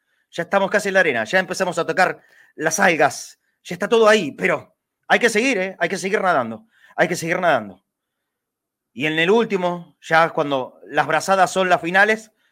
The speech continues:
no podemos más, no nos dan los brazos, no nos da el cuerpo. Pataleamos,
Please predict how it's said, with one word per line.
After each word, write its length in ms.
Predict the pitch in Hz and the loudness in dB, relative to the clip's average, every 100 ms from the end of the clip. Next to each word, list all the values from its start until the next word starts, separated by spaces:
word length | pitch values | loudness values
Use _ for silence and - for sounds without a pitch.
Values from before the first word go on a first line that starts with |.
| _ | _
no 160 | 143 220 | -4 2
podemos 260 | 240 247 | 4 4
más, 180 | 185 247 | 2 2
no 140 | 190 220 | 0 -2
nos 160 | 254 | 0
dan 140 | 254 277 | 2 2
los 80 | |
brazos, 440 | 214 269 - 185 _ _ _ - | 0 0 -4 -14 _ _ _ -6
no 120 | 196 | -2
nos 120 | 208 | 0
da 60 | 202 | 0
el 60 | |
cuerpo. 300 | 180 226 120 | 0 0 -2
Pataleamos, 800 | 135 135 160 247 277 247 240 - | -4 -2 4 6 6 4 0 -12